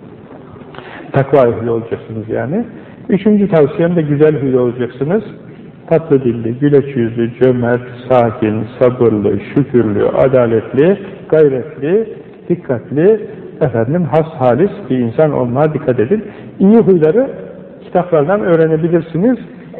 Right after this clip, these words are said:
İyi insanlardan da öğrenebilirsiniz. Peygamber Efendimizin hadisi şeriflerinden öğrenirsiniz. İşte hocamızın Tasavvuf-i Ahlak kitabını okursunuz. İmam Gazali'nin İhyasını okursunuz.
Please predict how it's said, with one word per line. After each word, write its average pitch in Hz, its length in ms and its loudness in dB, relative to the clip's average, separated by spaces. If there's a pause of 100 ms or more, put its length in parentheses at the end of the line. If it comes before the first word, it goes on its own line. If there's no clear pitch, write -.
(120)
İyi 202 220 4
insanlardan 135 800 0
da 117 60 2
öğrenebilirsiniz. 113 1120 -2 (560)
Peygamber 165 420 4
Efendimizin 147 480 0
hadisi 139 420 -2
şeriflerinden 131 760 0 (680)
öğrenirsiniz. 131 840 2 (600)
İşte 156 200 0
hocamızın 151 460 2
Tasavvuf-i 135 520 2
Ahlak 123 420 -2
kitabını 123 340 2
okursunuz. 120 600 -2
İmam 143 240 2
Gazali'nin 127 520 2
İhyasını 123 580 0
okursunuz. 127 540 -2